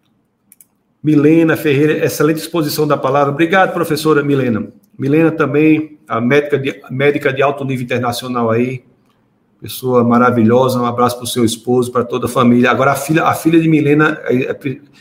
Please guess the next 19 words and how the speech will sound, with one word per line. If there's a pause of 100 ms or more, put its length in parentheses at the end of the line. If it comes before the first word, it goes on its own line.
(160)
vou
ter
que
fazer
uma
aula,
ela
ensinando
vocês,
viu? (480)
Vocês
precisam
ver
Bruninha. (440)
Bruninha
é, (960)
é
outro
mundo.